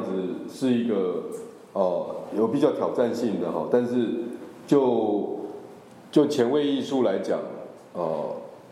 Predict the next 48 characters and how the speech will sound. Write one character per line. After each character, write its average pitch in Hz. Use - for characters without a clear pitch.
这 139
是 139
一 120
种 113
方 107
式 107
啦， 78
这 120
是 120
比 104
较 107
挑 -
衅 98
的 80
方 85
式， 90
来 98
赢 98
得 92
他 101
的 90
新 92
的 90
群 78
众 -
哈。 -
那 135
我 123
们 101
最 135
近 123
在 110
讨 92
论 113
这 107
个 92
云 110
门 98
哈， 87
云 104
门， 98
因 117
为 123
前 123
两 104
天 117
参 110
加 107